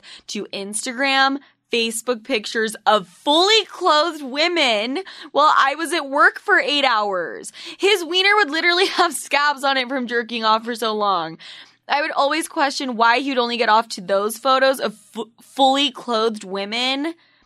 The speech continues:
but he never had an explanation. I would send him porn videos I thought were hot, videos of myself, et cetera,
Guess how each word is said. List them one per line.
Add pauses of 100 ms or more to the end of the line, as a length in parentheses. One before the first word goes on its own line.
but
he
never
had
an
explanation. (480)
I
would
send
him
porn
videos (100)
I
thought
were
hot, (260)
videos
of
myself,
et
cetera,